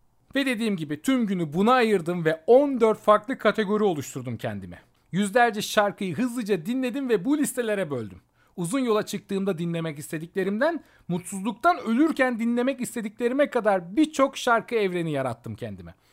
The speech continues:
Öyle diyorum çünkü listelerin hepsi bir evreni temsil ediyor. Tabii bütün şarkıları o gün listeleyebildim mi? Hayır, elbette. Vaktim artık yetmedi. Bir yandan sonra artık başım ağrımaya başladı. Şarkı dinlemek istemeyecek bir hale geldim. Sadece Türkçe şarkılara yoğunlaşabildim.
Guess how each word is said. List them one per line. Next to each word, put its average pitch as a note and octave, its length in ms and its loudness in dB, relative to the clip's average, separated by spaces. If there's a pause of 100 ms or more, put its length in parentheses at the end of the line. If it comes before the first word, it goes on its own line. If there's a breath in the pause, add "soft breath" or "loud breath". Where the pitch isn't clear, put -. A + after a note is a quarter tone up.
(180 soft breath)
Öyle A3+ 240 2
diyorum C4+ 240 2
çünkü A#3 340 -2 (220 soft breath)
listelerin B3+ 480 0
hepsi C#4 340 0
bir C#4+ 160 0
evreni F#3 420 0
temsil B2 360 -4
ediyor. F2 260 -12 (320)
Tabii A#3+ 200 4
bütün B3+ 200 0
şarkıları B3+ 440 2
o A#3 80 0
gün A#3 160 0
listeleyebildim A#3+ 680 -2
mi? D#4+ 280 -4
Hayır, F3+ 480 0
elbette. F#3+ 600 0
Vaktim D#3 320 -4
artık D3+ 280 -6
yetmedi. E3+ 300 -4
Bir C#3+ 60 -2
yandan D#3 280 0
sonra E3+ 240 -2
artık - 260 -6
başım F3 280 -4
ağrımaya B2+ 320 -2
başladı. C3 320 -8
Şarkı C3 380 -8
dinlemek D#3+ 340 -10
istemeyecek C#3 480 -8
bir C#3+ 40 -6
hale B2+ 300 -4
geldim. C3+ 320 -6 (240 loud breath)
Sadece C4 540 -2 (180 loud breath)
Türkçe - 300 -4
şarkılara C#3 480 -4
yoğunlaşabildim. B2 840 -4